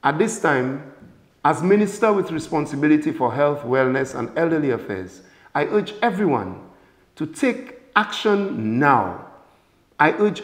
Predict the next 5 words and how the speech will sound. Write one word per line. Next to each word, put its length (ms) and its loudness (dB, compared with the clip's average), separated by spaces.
everyone 600 0
to 80 -6
take 540 2
action 680 -2
now. 500 0